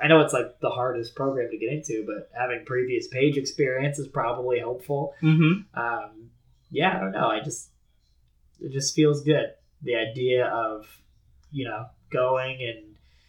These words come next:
Speaker 1: just doing stuff that I wouldn't normally do, going out of my comfort zone a little bit.
Speaker 2: Yeah, no, that, that's, that's what you need too.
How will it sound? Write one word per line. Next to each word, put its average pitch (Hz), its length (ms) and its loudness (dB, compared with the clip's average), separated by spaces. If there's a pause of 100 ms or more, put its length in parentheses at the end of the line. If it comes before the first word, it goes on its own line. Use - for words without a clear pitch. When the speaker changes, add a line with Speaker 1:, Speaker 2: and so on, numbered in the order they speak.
(760)
Speaker 1:
just - 500 0
doing 151 280 6
stuff 147 280 2
that 151 80 4
I 139 40 4
wouldn't 143 260 2
normally 156 400 4
do, 170 360 6
going 147 260 2
out 147 160 4
of 160 120 2
my 165 420 4
comfort 156 400 0
zone 110 180 -4
a 85 60 -12
little 90 240 -6
bit. 82 260 -12 (120)
Speaker 2:
Yeah, 185 400 8 (100)
no, 180 180 10
that, 170 460 10
that's, - 540 8
that's 180 200 10
what 190 120 12
you 151 120 12
need 113 260 -4
too. - 260 -2